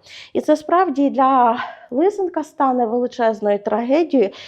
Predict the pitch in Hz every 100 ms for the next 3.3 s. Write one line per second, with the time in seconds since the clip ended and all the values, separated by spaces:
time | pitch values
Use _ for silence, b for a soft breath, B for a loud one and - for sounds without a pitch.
0 | B - 262 262 277 269 - 294 311 226
1 | 254 254 233 269 262 254 214 240 269 349
2 | 339 277 214 254 233 294 285 277 247 -
3 | 370 381